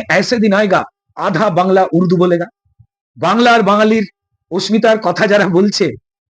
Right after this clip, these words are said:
তারাই বলে, কদিন আগেই, কমাস আগেই বলেছিল, ইনশাল্লাহ সামনে ऐसे दिन आएगा, আধা বাংলা উর্দু বলেগা।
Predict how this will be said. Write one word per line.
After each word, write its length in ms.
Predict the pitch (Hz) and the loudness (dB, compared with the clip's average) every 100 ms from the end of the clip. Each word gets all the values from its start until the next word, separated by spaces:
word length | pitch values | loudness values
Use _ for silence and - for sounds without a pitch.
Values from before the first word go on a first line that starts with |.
| _ _ _ - | _ _ _ -8
তারাই 280 | 196 247 233 | -2 0 4
বলে, 200 | 214 208 - | 4 2 0
কদিন 220 | 196 202 | 0 2
আগেই, 200 | 214 233 220 | 2 0 0
কমাস 240 | 190 196 190 | -2 0 -2
আগেই 180 | 196 185 | 0 2
বলেছিল, 320 | 165 151 147 127 _ - | 2 0 -2 -2 _ -4
ইনশাল্লাহ 460 | 202 208 208 202 | -2 0 0 0
সামনে 260 | 185 165 180 | -2 -4 -2
ऐसे 220 | 165 160 170 | -2 -2 -2
दिन 160 | 165 | 0
आएगा, 260 | 151 165 139 - _ - | 0 0 -2 -4 _ -8
আধা 240 | 151 156 175 | -6 -2 -2
বাংলা 280 | 156 156 | 0 0
উর্দু 280 | 151 143 143 | 0 0 -2
বলেগা। 280 | 131 131 131 | -2 -2 -4